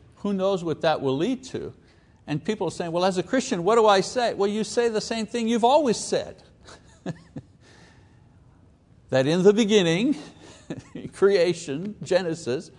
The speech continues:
God created man and He created women, and, um, one man, one woman for life. That hasn't changed. Society changes,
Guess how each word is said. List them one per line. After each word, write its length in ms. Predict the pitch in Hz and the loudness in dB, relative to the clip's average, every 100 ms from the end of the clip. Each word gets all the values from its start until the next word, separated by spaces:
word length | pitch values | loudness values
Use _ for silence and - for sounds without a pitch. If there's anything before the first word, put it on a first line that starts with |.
| - - _ | -20 -20 _
God 260 | 117 123 - | 2 2 2
created 480 | 190 185 185 202 214 | 2 4 6 4 2
man 400 | 202 185 190 208 | 0 2 0 -2
and 100 | 165 | -4
He 180 | 170 | -4
created 380 | 165 160 160 196 | -2 0 0 0
women, 460 | 208 190 170 185 185 | -2 -4 -4 -4 -4
and, 480 | 139 143 135 143 151 | -6 -8 -10 -10 -10
um, 200 | 160 - | -8 -4
one 280 | 143 196 | -4 -4
man, 260 | 196 180 190 | -4 -4 -2
one 220 | 156 185 | -2 -2
woman 300 | 185 175 185 | -2 -2 -4
for 180 | - 208 | -2 0
life. 320 | 156 139 165 | 2 0 0
That 160 | 139 147 | 2 2
hasn't 300 | 185 208 220 | 2 0 -2
changed. 640 | 233 208 208 226 220 - _ _ _ _ | 0 0 -4 -6 -10 -16 _ _ _ _
Society 600 | - 170 175 214 302 180 | -8 -2 2 2 2 0
changes, 800 | - 135 117 120 190 233 - | 0 -4 -4 -8 -10 -14 -16